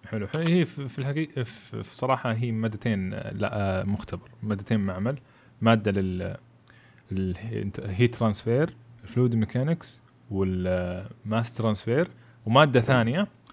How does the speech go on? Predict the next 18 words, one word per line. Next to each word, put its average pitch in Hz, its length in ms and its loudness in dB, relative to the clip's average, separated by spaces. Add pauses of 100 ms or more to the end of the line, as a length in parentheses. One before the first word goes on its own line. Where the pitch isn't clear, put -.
(240)
للسيبريشن 117 920 4 (240)
والكيميكال 113 460 2
رياكشن 117 280 4
انجينيرنج، 139 500 2 (500)
والمادة 98 760 -2
الثالثة 95 340 -4
اللي 92 160 -4 (220)
بناخذها 98 240 -6
بعد 92 120 -6
شوي 117 120 -6
اللي 95 120 -4
هي 92 40 -6
بروسيس 92 400 -10
كنترول 90 440 -8 (160)
أو 92 220 -6
تح-، - 220 -12
هندسة 104 260 -4
التحكم. - 420 -12